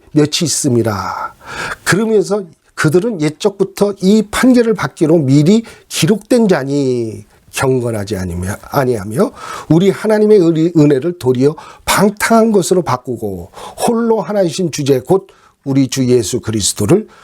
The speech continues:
부인하는 자니라. 이렇게 얘기했어요. 가장 중요한 것이 그리스도를 믿는 그리스도교의 정통적인 신앙의 맥은 뭡니까? 예수 그리스도의 신인성을 부인하지 않는다는 거예요.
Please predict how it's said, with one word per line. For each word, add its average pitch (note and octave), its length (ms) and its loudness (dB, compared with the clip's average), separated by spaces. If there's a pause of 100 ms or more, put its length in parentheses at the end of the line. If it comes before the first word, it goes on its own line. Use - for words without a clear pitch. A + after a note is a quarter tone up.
(220)
부인하는 A#2 640 2
자니라. F#2 640 -6
이렇게 C#3+ 240 0
얘기했어요. G#2+ 400 -6 (420)
가장 - 320 -2
중요한 A2+ 380 -2
것이 G2 320 -8 (800)
그리스도를 F3 720 -2
믿는 C3 320 0
그리스도교의 A2 760 -4 (340)
정통적인 D#3 560 0
신앙의 G#2 540 -8
맥은 G#2+ 400 0
뭡니까? G2 460 -4 (400)
예수 C#3 360 2
그리스도의 B2 440 0
신인성을 G2+ 560 -2
부인하지 G#2 640 0 (180)
않는다는 A#2 600 -2
거예요. F2 460 -10